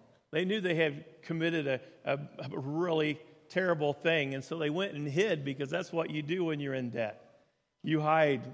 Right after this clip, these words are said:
from the people who are wanting to collect, right? And who is it that came to them? It was God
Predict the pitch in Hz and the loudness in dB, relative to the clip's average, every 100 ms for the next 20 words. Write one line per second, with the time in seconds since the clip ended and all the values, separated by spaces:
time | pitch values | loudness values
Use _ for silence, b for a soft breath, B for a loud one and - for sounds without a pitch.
0 | - 143 135 170 139 143 147 151 143 156 | -8 -6 -4 -4 -2 -2 0 0 0 0
1 | 131 120 135 135 143 123 - 139 113 120 | -4 -10 -8 -2 0 -2 -4 -10 -6 -6
2 | 127 - - _ _ _ _ _ _ _ | -8 -12 -20 _ _ _ _ _ _ _
3 | _ _ _ _ _ _ _ _ _ _ | _ _ _ _ _ _ _ _ _ _
4 | _ _ _ _ _ _ _ _ 156 170 | _ _ _ _ _ _ _ _ -4 0
5 | 233 262 208 190 180 165 180 175 175 143 | 0 0 -2 -4 -6 -6 -6 -4 -6 -6
6 | 190 190 - - _ _ _ _ _ _ | -6 -8 -12 -20 _ _ _ _ _ _
7 | _ _ _ _ _ _ _ _ - 180 | _ _ _ _ _ _ _ _ -6 -4
8 | 127 120 101 104 143 | -4 -8 -8 -8 -10